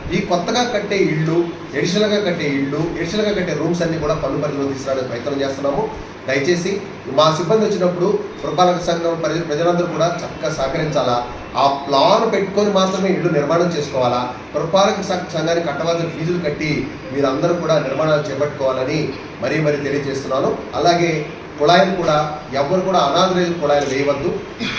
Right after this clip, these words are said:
ఏదైనా కూడా పురపాలక సంఘానికి ఫీజులు కట్టి చేయాలా. ఇవన్నీ కూడా ప్రజలకు అవగాహన కల్పించడానికి నేను మరొక మారు కేవలం ఈ మూడు సమస్యల మీద మరల వార్డు బాట, వార్డుకి ప్రతిరోజు ప్రతి ఇంటికి వెళ్ళడానికి ప్లాన్ చేస్తున్నాను దసరా సెలవుల తర్వాత. గౌరవ మా ప్రజాప్రతినిధులు కలుపుకొని పోతాను.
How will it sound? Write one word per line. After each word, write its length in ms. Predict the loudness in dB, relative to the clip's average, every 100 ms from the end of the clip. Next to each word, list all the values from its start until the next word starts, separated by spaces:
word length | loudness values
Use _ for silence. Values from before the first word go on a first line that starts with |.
| -2
ఏదైనా 240 | 2 4 4
కూడా 180 | 4
పురపాలక 380 | 2 2 2 2
సంఘానికి 340 | 2 -2 -2 -2
ఫీజులు 220 | -2 -2
కట్టి 160 | -2
చేయాలా. 240 | -2 -2 -2
ఇవన్నీ 560 | -4 -2 -2 -2 -4
కూడా 240 | 0 2 2
ప్రజలకు 420 | 2 -2 -2 0
అవగాహన 340 | 2 4 4
కల్పించడానికి 520 | 4 -2 -2 -2 -2 -2 -4 0
నేను 460 | 2 2 2 0 -6 -12 -2
మరొక 360 | 2 4 4
మారు 680 | 4 4 4 2 -2 -6 -12 -14 0
కేవలం 380 | 2 4 4 4 6
ఈ 60 | 8 6
మూడు 480 | 6 2 2 2 2
సమస్యల 360 | 0 -2 -2
మీద 200 | -2 2 4 4 0 -8 -12 0
మరల 220 | 2 6
వార్డు 320 | 6 6 6
బాట, 260 | 4 2 2
వార్డుకి 440 | 2 2 2 0 -4 -4 -6
ప్రతిరోజు 420 | -6 -2 -2 -2
ప్రతి 280 | -4 -6 -4
ఇంటికి 200 | -4 -2
వెళ్ళడానికి 400 | -2 0 -2 -4
ప్లాన్ 300 | -4 -2 0
చేస్తున్నాను 380 | -2 -2 -2 -2
దసరా 280 | -4 0 0
సెలవుల 280 | 0 -2 0
తర్వాత. 300 | 0 0 -2 -4 -8 -10 -10 -2
గౌరవ 500 | 2 6 6 6 2
మా 200 | -2 -2
ప్రజాప్రతినిధులు 600 | -2 0 0 0 -2 -4
కలుపుకొని 320 | -4 -4 -4
పోతాను. 300 | -4 -4 -4